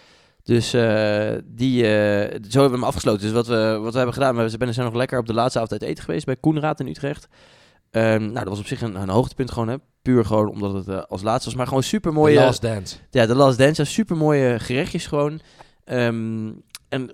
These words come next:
Speaker 1: niet, niet te moeilijk, maar gewoon, wat hadden we? Een gerecht met schorseneren, met, eh, huisgema-, zelfgemaakte barbecue saus, weet je wel. Een mooie burnblad erbij.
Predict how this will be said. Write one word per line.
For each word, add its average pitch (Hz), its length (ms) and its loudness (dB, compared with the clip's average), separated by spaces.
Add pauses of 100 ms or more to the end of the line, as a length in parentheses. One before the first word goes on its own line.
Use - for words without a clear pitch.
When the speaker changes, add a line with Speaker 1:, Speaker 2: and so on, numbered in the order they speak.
Speaker 1:
niet, 185 220 -2
niet 214 160 -4
te 196 60 -2
moeilijk, 185 320 2
maar 147 140 0
gewoon, 139 180 -6
wat 147 120 -6
hadden 156 200 -2
we? 143 60 -4
Een 135 80 -4
gerecht 151 220 -4
met 139 100 -6
schorseneren, 143 580 -2
met, 127 200 -8
eh, 123 160 -6
huisgema-, 123 380 -2
zelfgemaakte 127 420 -2
barbecue 117 340 2
saus, 104 280 0
weet 104 160 -4
je 107 80 -4
wel. 110 200 0
Een 113 80 -6
mooie 123 180 2
burnblad 110 400 4
erbij. 104 380 0